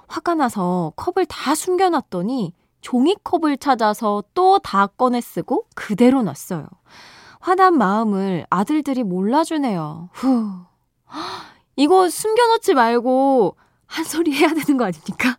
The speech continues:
<laughs> 와, 아들 셋이서 주방을 약간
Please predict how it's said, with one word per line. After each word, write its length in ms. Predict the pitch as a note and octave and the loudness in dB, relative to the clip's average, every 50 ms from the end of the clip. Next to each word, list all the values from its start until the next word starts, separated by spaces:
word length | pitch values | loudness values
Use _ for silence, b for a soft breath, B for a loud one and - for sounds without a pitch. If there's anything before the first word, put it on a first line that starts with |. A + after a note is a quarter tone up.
| _ _ | _ _
<laughs> 1700 | - - - - A3 - - - A3 _ _ _ _ _ - _ - - - F4 - _ - - - - - - - - - - - _ | -20 -18 -8 -8 -8 -8 -6 -10 -10 _ _ _ _ _ -12 _ -6 -4 -4 -4 -8 _ -12 -12 -10 -10 -10 -12 -14 -16 -18 -20 -10 _
와, 480 | G3 A3 A3+ A#3 A3+ A3 G3+ F3+ F3+ | -2 0 2 2 2 2 2 2 0
아들 300 | G3 A#3 C#4+ E4 E4 E4+ | 0 0 0 0 0 -2
셋이서 520 | D#4+ - F4+ G#4 G#4+ G#4 A#4 G#4 G#4 G4+ - | -4 -4 -2 -2 -2 -2 -2 -2 -2 -2 -2
주방을 800 | - - C4 G#3+ D#4 E4 D#4+ D4+ D4 D4+ D4 C#4+ C#4 C4+ B3+ A3+ | -2 -4 0 2 2 2 2 2 0 -2 -2 -2 -2 -2 -2 -2
약간 460 | G3+ F#3+ G#3+ _ - A#3 A3+ A3 G#3 | -4 -4 -6 _ -2 -2 0 0 -2